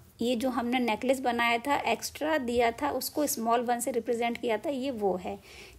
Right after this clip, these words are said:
ठीक है, ये देखो, आपको समझ में आ रहा होगा ना, ये वन, जिसे हम कैरी बोलते हैं।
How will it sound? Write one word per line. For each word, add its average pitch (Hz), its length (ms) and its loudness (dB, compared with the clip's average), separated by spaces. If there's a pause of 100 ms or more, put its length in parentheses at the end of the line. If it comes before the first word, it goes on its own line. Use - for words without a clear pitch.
ठीक 311 140 2
है, 330 60 2
ये 254 120 4
देखो, 196 280 0
आपको 196 160 -2
समझ 226 220 -2
में 240 100 0
आ 226 60 2
रहा 240 120 0
होगा 240 180 0
ना, 311 80 2
ये 370 140 2
वन, 208 300 0
जिसे 226 200 -2
हम 262 180 0 (280)
कैरी 214 320 8
बोलते 196 360 -2
हैं। 208 220 -6